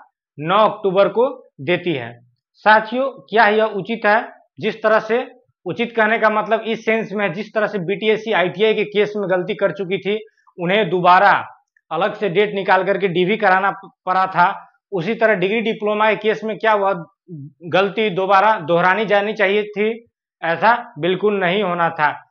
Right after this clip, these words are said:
चूंकि गलती हम बार-बार कर सकते हैं, परंतु एक तरह की गलती अगर कर रहे हैं, इसका मतलब हम जानबूझ के कर रहे हैं। दूसरी बात साथियों, <clears throat>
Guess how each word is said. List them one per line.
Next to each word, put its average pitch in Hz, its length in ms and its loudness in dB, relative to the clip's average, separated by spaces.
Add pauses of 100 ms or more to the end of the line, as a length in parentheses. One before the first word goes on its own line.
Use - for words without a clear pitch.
(300)
चूंकि 233 500 -4
गलती 190 340 0
हम 220 160 2
बार-बार 202 360 4
कर 208 160 -2
सकते 208 320 -4
हैं, 214 200 2
परंतु 202 480 -4
एक 208 220 4
तरह 196 140 2
की 208 100 0
गलती 185 300 0
अगर 196 180 2
कर 196 160 0
रहे 202 140 0
हैं, 202 80 -2
इसका 196 180 -6
मतलब 185 280 -4
हम 208 180 -2
जानबूझ 185 440 -2
के 185 120 -6
कर 160 220 -4
रहे 143 100 -2
हैं। 143 180 -8 (320)
दूसरी 196 220 -2
बात 233 220 2
साथियों, 233 340 2
<clears throat> 185 460 -10